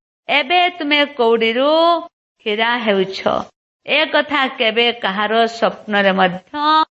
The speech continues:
ଆସିନଥିବ। କେବଳ ଏତିକି ବୁଝିବେ ଯେ, ବାସ୍ତବରେ ଏଠାରେ ଲକ୍ଷ୍ମୀ ନାରାୟଣଙ୍କ ରାଜ୍ୟ ଥିଲା। ଯେଉଁମାନେ ଆସିକରି ଯାଇଛନ୍ତି,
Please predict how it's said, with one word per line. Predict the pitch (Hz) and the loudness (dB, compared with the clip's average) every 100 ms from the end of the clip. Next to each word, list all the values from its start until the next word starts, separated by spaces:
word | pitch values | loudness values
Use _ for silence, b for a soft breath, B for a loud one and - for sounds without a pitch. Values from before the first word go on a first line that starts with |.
| _ - | _ -6
ଆସିନଥିବ। | 196 214 190 175 - - 196 - 202 _ _ - | -4 -2 0 -2 -4 -6 -2 -2 -4 _ _ -4
କେବଳ | 277 240 226 190 208 247 269 269 _ _ - | -2 2 2 2 2 2 2 -4 _ _ -4
ଏତିକି | 233 247 330 349 339 | -2 -2 0 0 0
ବୁଝିବେ | 254 240 208 208 190 | 0 0 0 2 2
ଯେ, | 180 190 233 269 277 - _ _ | 2 0 0 2 -2 -6 _ _
ବାସ୍ତବରେ | - 240 262 - 320 294 294 262 214 | -2 -2 -4 -2 0 2 2 2 2
ଏଠାରେ | 202 214 185 196 233 269 294 285 _ _ _ | -2 -4 0 2 2 2 0 -6 _ _ _
ଲକ୍ଷ୍ମୀ | 240 277 277 - 339 349 | 0 2 0 -2 0 0
ନାରାୟଣଙ୍କ | 330 254 208 208 214 208 247 | 0 0 0 0 -2 -2 0
ରାଜ୍ୟ | 262 294 285 294 285 | 2 0 -2 0 0
ଥିଲା। | 285 285 269 262 269 _ _ - | 0 0 0 0 -6 _ _ -4
ଯେଉଁମାନେ | 302 320 320 320 302 - | 0 0 0 0 0 -2
ଆସିକରି | 208 226 - 302 254 269 269 269 _ _ - | -4 -4 -4 -4 2 2 2 -2 _ _ -2
ଯାଇଛନ୍ତି, | 202 196 - 254 247 262 262 | -2 -2 0 2 2 0 -4